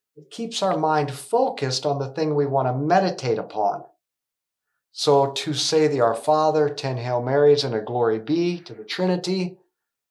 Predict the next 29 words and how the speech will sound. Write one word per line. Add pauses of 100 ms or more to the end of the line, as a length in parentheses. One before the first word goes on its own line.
(760)
keeps,
it
gives
us
a
span
of
time,
a
space
of
time (640)
to
think
about
the
teaching
of
Jesus
so
that
it
sinks
in (1500)
and
can
transform
our
mind.